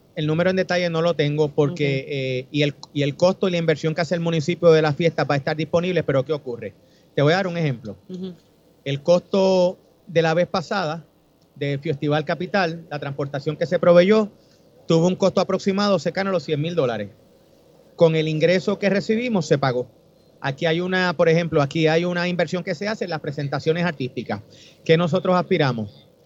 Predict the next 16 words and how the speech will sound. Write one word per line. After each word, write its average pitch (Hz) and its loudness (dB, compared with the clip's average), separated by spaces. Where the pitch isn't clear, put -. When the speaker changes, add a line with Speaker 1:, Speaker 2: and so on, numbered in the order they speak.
Speaker 1:
Que 151 -2
esas 156 -2
presentaciones 175 -4
artísticas 180 -2
con 151 0
los 139 2
auspicios 143 0
económicos 160 2
que 160 4
tenemos 165 2
del 143 2
sector 139 -2
privado, 185 2
eh, 143 0
se 147 0
cubran. 147 -4